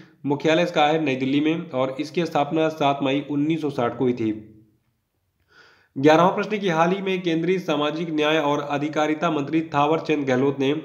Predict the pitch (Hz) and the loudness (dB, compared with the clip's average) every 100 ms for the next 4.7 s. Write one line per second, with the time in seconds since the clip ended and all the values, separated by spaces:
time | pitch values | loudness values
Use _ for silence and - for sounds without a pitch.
0 | - - - _ - 175 175 170 156 147 | -12 -20 -20 _ -4 0 0 2 0 2
1 | 160 165 165 143 143 135 147 147 165 156 | 0 -2 -4 -2 0 0 -2 0 0 0
2 | 139 147 147 131 143 139 135 135 135 160 | 0 -2 -2 0 0 2 0 0 -2 -4
3 | 160 135 135 147 135 143 143 147 139 127 | -2 -2 -2 -4 -2 -2 -2 -4 -4 -2
4 | 127 139 151 135 131 151 160 | 0 0 0 0 0 0 -2